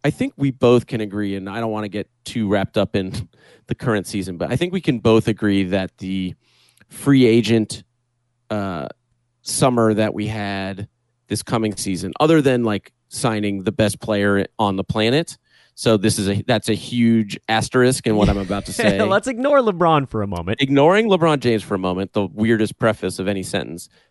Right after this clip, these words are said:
Speaker 1: but it's been a disaster. The, uh, I would say other than Rondo, it's been a disaster, not just on a player-by-player basis, but the philosophy of it was completely wrong.
Speaker 2: Yeah, they need to shoot.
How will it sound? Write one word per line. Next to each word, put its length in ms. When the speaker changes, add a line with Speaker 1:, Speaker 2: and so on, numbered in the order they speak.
Speaker 1:
but 120
it's 120
been 180
a 80
disaster. 840
The, 120
uh, 340
I 60
would 100
say 260
other 240
than 140
Rondo, 800
it's 140
been 240
a 60
disaster, 920
not 340
just 300
on 460
a 140
player-by-player 800
basis, 400
but 260
the 120
philosophy 840
of 160
it 160
was 160
completely 1000
wrong. 440
Speaker 2:
Yeah, 140
they 120
need 140
to 80
shoot. 400